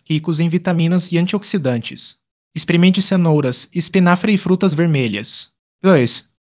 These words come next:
peixes gordurosos, como salmão e sardinha, são ótimas fontes de ômega três, que ajudam a manter a pele hidratada.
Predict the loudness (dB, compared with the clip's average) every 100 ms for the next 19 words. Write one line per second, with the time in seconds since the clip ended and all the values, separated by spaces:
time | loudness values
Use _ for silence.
0 | -2 0 0 -2 -2 0 0 0 -2 -8
1 | -14 _ -4 -2 0 0 0 0 0 0
2 | 0 2 2 4 2 -4 -4 -2 2 2
3 | 2 0 0 -2 0 0 0 0 2 0
4 | -2 -2 -4 -4 -14 _ -2 0 2 2
5 | 2 2 2 2 0 0 2 2 2 -2
6 | 0 -2 -4 -10